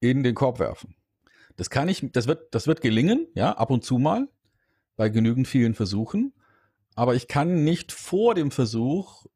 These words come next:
sagen, dass diesmal klappt's oder diesmal klappt's nicht. Ich habe eine Quote. So ist auch im Verkauf, ne? Ich habe halt einfach eine gr-, bestimmte Anzahl von Versuchen. Manchmal gelingt's, manchmal gelingt's nicht.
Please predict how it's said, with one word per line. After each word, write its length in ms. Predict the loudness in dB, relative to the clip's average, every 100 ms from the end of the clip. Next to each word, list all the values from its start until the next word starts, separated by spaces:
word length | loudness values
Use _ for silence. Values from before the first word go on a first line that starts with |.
| _
sagen, 420 | -6 0 2 0 -2
dass 140 | -2
diesmal 300 | -2 0 0
klappt's 260 | 0 -2 0
oder 120 | 0
diesmal 240 | 0 -4
klappt's 220 | -4 -6
nicht. 100 | -6
Ich 60 | -4
habe 100 | -2
eine 60 | -2
Quote. 400 | 2 2 0 -8 _ _ _ _ _ _ _ _
So 140 | -2 2
ist 80 | 4
auch 120 | 2
im 80 | 0
Verkauf, 420 | -4 -2 -2 -2
ne? 160 | -2
Ich 100 | -2
habe 120 | -4 -4
halt 120 | -2
einfach 220 | 0 0
eine 240 | 2 0 -2 _ _ -20 -16
gr-, 180 | -16 -6
bestimmte 340 | -2 0 0
Anzahl 220 | 0 0 0
von 140 | 2
Versuchen. 520 | 2 2 2 0 -2 -8 -20 _
Manchmal 240 | -6 -2 0
gelingt's, 340 | 2 0 -2
manchmal 220 | -6 -4
gelingt's 260 | -2 -2 0
nicht. 380 | 0 0 -10